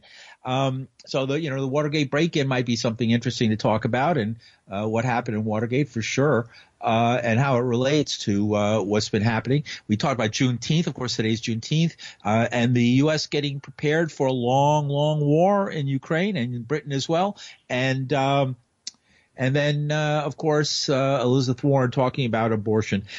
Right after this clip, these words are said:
So, uh, here it is, two one two two zero nine two eight seven seven. We have somebody on the line. Come on in. You're on the air. Obviously, we are in a position here at W B A I where, uh, we depend on your support. I mean, the independent approach that we can take to the news, the alternative news we give,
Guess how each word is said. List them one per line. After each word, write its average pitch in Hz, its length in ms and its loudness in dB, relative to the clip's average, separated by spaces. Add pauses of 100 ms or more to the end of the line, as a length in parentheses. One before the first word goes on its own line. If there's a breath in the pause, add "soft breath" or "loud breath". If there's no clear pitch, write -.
(100)
So, 151 380 2
uh, 147 200 2
here 190 200 2
it 190 80 2
is, 139 160 0
two 165 120 -4
one 165 120 0
two 208 260 -2
two 135 200 -2
zero 151 220 0
nine 180 200 0
two 180 160 0
eight 160 100 2
seven 165 180 0
seven. 214 240 -2
We 196 100 2
have 170 100 0
somebody 175 240 0
on 165 140 0
the 160 60 2
line. 220 300 2 (540)
Come 139 180 -2
on 190 180 2
in. 107 300 0
You're 117 200 0
on 139 140 0
the 143 140 2
air. 82 320 -2 (1000 loud breath)
Obviously, 175 560 2
we 180 260 2
are 180 180 2
in 180 80 0
a 180 60 -2
position 165 420 -4
here 170 140 0
at 160 80 -2
W 165 240 0
B 160 240 0
A 160 140 4
I 160 180 2
where, 147 340 0 (280 loud breath)
uh, 127 180 -2
we 180 200 -2
depend 170 340 -2
on 151 100 -2
your 156 140 2
support. 127 580 0
I 120 80 -6
mean, 135 160 -4
the 147 200 2
independent 185 840 0 (280 loud breath)
approach 165 600 0
that 139 160 0
we 147 120 4
can 165 180 -4
take 165 240 -2
to 160 60 -4
the 147 80 -2
news, 135 280 0
the 127 80 0
alternative 180 720 0
news 160 280 0
we 147 120 0
give, 139 320 0